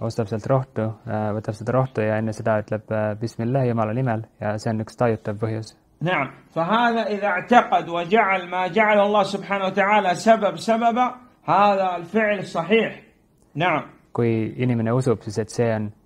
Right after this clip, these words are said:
Speaker 1: äh, see on õige põhjus ja, ja ta usub nendesse põhjustesse, mis Jumal on teinud põhjusteks, siis see on, see on õige käitumine.
Speaker 2: والأسباب قلنا قسمين، شرعية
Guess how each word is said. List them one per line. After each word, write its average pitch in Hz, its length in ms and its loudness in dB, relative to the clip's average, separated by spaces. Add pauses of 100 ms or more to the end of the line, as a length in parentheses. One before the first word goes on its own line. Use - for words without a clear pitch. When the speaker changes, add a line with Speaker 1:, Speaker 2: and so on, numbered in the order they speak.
(200)
Speaker 1:
äh, 110 380 -4 (320)
see 120 80 -2
on 117 120 2
õige 113 220 0
põhjus 117 300 0
ja, 104 320 0
ja 107 200 -2
ta 110 100 -2
usub 117 340 0 (480)
nendesse 117 340 -2
põhjustesse, 113 560 -2
mis 107 160 -6
Jumal 123 240 2
on 104 100 -2
teinud 120 280 0
põhjusteks, 113 680 -4
siis - 160 -10
see 117 100 0
on, 110 160 -2 (100)
see - 180 -6
on 110 80 0
õige 110 180 -2
käitumine. 110 380 -4 (580)
Speaker 2:
والأسباب 190 580 6
قلنا 214 220 2
قسمين، 165 480 -6
شرعية 190 640 4